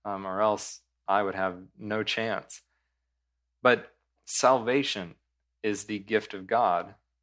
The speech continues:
not of works, lest anyone should boast. It's not dependent on what you know. It's dependent on who you place your faith in.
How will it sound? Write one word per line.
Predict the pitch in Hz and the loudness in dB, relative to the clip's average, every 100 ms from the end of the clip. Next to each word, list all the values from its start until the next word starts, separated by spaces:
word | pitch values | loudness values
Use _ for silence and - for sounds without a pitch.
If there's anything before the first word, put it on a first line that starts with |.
| - | -2
not | 98 113 | 2 4
of | 107 | 4
works, | 107 120 101 - - | 2 2 2 -2 -8
lest | 101 - | -8 -8
anyone | 107 98 95 90 | -10 -10 -10 -10
should | - 95 | -14 -10
boast. | 104 - - - _ _ _ _ _ _ - | -8 -8 -10 -18 _ _ _ _ _ _ -14
It's | - | 2
not | 123 123 | 4 4
dependent | - - 123 113 | 0 -4 -2 -2
on | 98 104 98 | -2 -4 -2
what | 104 104 | -4 -4
you | 92 | -6
know. | 95 117 104 98 113 _ _ _ - | -2 0 0 -2 -6 _ _ _ -14
It's | 95 - - - | -12 -10 -12 -8
dependent | 104 - 127 117 | -8 -6 -6 -2
on | 107 98 95 | 0 -2 -4
who | 123 | -6
you | 113 | -6
place | 104 - 107 - | -6 -2 -2 -2
your | 95 | -6
faith | - 107 107 | -2 -2 -2
in. | - - | -6 -16